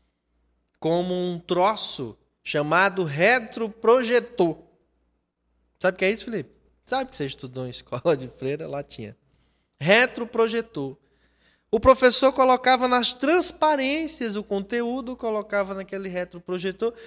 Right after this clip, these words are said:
só pra sair um pouco da lousa, e aquilo já trazia um diferencial pra aula. Esse professor tinha o livro da escola, mas ele também fazia um material próprio dele. Apostilas.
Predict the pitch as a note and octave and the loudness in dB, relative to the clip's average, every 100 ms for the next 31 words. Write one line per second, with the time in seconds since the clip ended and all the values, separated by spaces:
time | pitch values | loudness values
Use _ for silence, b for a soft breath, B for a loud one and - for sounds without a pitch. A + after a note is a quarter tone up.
0 | B - D#4+ G4+ G4+ F4+ F4 C#4+ C#4 C4 | B -6 -4 -4 -4 -4 -4 -4 -6 -4
1 | A#3+ A#3+ G#3+ B3+ A3+ F#3+ G3+ G3 D#3 D3 | -4 -4 0 0 2 4 4 2 -4 -2
2 | D#3 D#3 G3+ G3+ G3+ G3+ F3 E3 A3 G#3+ | -2 -2 -6 -2 -2 -2 -4 -4 -8 -8
3 | G#3 G3 F#3+ - E3+ E3+ E3+ D#3+ B2 A#2 | -8 -6 -6 -6 -8 -8 -8 -8 -6 -8
4 | A2 - B B B B A#3 A#3 A#3+ B3+ | -8 -14 B B B B 6 6 2 2
5 | A#3 G#3+ F#3+ B3+ C4 B3 C4+ D#4+ A#3+ A3 | 4 4 4 4 4 4 2 2 0 -2
6 | A3 D#3+ C#3+ C#3+ C#3 - - C3 B2 A#2 | -4 -6 -4 -4 -4 -6 -2 0 0 -2
7 | B B F3+ G3 F#3 A#3 A#3 A#3 G3+ G3+ | B B 2 2 4 2 2 -2 0 0
8 | A#3 A#3 A3+ F#3 F#3 A#3+ A#3 A#3 A3+ A3 | 0 0 0 0 -2 -2 -2 -2 -2 0
9 | A3+ A3+ A3 A#3+ - A#3 A3 - - _ | 0 2 2 2 2 2 2 -4 -20 _
10 | _ _ _ _ _ F3+ E3+ _ _ _ | _ _ _ _ _ -12 -12 _ _ _
11 | _ _ _ _ _ - D#3+ A3 G#3 - | _ _ _ _ _ -12 -4 -2 -2 -2
12 | - A3+ F3+ A#2 - | -4 -8 -8 -12 -14